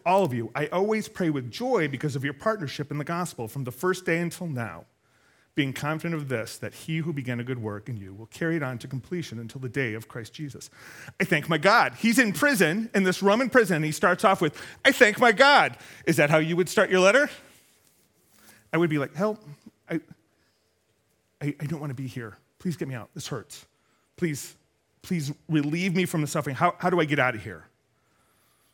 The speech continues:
But, but Paul writes, "I thank my God." I, th-, I thank my God. That, and, and this is ultimately the response that, and the journey that, that we're hoping that you walk down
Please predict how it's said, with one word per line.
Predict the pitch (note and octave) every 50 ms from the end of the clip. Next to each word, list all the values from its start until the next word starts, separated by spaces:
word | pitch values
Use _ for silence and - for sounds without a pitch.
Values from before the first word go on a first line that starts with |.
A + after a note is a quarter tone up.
| _ _ _ _ _ -
But, | C3+ - _ _ -
but | C3+ -
Paul | - D3+ F3 F3+
writes, | C3 G#2 G2+ G#2 -
"I | A#2
thank | - - A#2+ A2+ G#2
my | A2 F#2
God." | F#2 A#2+ C3 D#3+ C3+ F#2+ F#2 - _ _ _ _ _ _ _ _ _ _ _ _ _ _ _ _ _ _ _ _ _ _ _ _ _ _ _ _ _ _ _
I, | -
th-, | - _ _ _ _
I | - C#3
thank | C3+ D#3 D#3 -
my | D3 C#3
God. | D3 E3+ F#3+ E3+ A#2 G#2+ A2
That, | B2+ - _ _ _ _ _ -
and, | C#3 C3 B2+ B2 -
and | D#3 C#3+ C#3+
this | D3+ F#3+ F#3+ -
is | D3+ B2+ -
ultimately | - G3 G#3+ - E3 C3 A#2+ A2+
the | A2+ A#2+
response | A2 A2+ A#2 - - - - D3+ C#3+ C3+ B2 A#2 A#2+ A#2+ - - - - _ _ _ _ _ _ _ _
that, | C3+ C3 A2 - - - _ _ - -
and | D3+ B2+
the | A#2+
journey | A#2 G#2 - D3 D3+ D#3 D3+ C3 A2+
that, | A#2 A2+ G#2 _ _ _ _ C#3
that | C3+ -
we're | A2+ A2+
hoping | B2+ D3 - A#2+ A2+ A2+
that | A#2 A2
you | C#3+ D#3
walk | C#3+ A#2 G#2+ G2+ -
down | - A#2 G#2+ G#2 G#2 A#2+